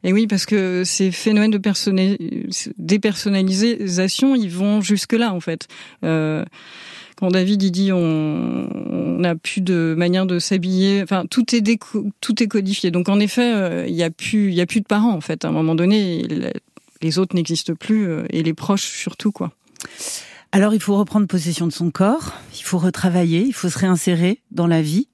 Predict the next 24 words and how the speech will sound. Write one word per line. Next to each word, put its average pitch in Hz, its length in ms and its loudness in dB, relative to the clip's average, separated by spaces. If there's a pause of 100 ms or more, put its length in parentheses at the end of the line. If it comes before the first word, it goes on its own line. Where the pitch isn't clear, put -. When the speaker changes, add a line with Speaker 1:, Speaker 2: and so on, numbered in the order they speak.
(140)
Speaker 2:
Pour 165 140 -2
vous, 165 120 0
ça 185 140 0
a 165 60 2
mis 156 140 4
combien 160 400 2
de 160 80 2
temps ? 165 200 0 (1160)
Speaker 1:
Ça - 140 0
a - 20 4
mis 196 160 6
dix 180 240 0
ans. 165 100 -2 (160)
Speaker 2:
Dix 143 240 -6
ans. 117 80 -8 (580)
Speaker 1:
Hum. 311 140 6 (400)
Speaker 2:
Hum. 139 140 -2 (340)
<laughs> - 560 -4 (680)
Euh, 180 920 2 (180)
il 202 80 -2
s'appelle 190 320 0
bien 214 160 4
Gabriel 202 440 0
Loison, 190 380 2